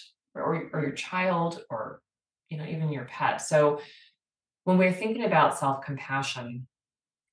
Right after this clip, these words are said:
you know, when we hear those voices in our head, when we have that energy going on, you know, taking a pause and saying, "Would I ever say that out loud to another human?"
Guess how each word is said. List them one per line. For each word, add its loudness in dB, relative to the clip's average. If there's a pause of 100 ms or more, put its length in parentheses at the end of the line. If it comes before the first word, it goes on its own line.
(200)
you 0
know, 4
when 4
we 2
hear 0
those 2
voices -2
in -4
our -4
head, -2
when -4
we -4
have -6
that -4
energy -6
going -8
on, -4 (840)
you 0
know, 2
taking -4
a 0
pause 2
and -10
saying, -10 (500)
"Would -4
I -4
ever -2
say -4
that -2
out -2
loud -2
to -8
another -6
human?" -12